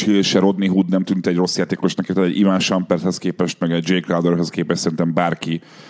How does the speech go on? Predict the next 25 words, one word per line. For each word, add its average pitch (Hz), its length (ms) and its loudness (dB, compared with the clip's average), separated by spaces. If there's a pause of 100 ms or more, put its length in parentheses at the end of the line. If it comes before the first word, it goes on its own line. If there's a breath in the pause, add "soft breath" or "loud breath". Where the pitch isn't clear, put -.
(140 loud breath)
ö, 87 320 2 (100)
plusz 95 200 0
tud 92 160 2
adni. 131 420 0 (540 loud breath)
És 113 340 2
az 196 200 2
derült 107 260 2
ki 117 140 0
a 110 80 4
mostani 107 320 0
lejátszásból 104 440 2
szerintem, 110 500 0 (160)
amit 107 220 0 (320)
talán - 200 -4
ti 127 120 0
is - 100 0
láttatok, 98 420 -2
hogy 101 200 2 (360 loud breath)
igazából 107 320 0
a 110 60 2
halál 98 300 2
mindegy, 87 280 0
ki - 140 -2
játszik, 87 460 -2
ö, 85 340 0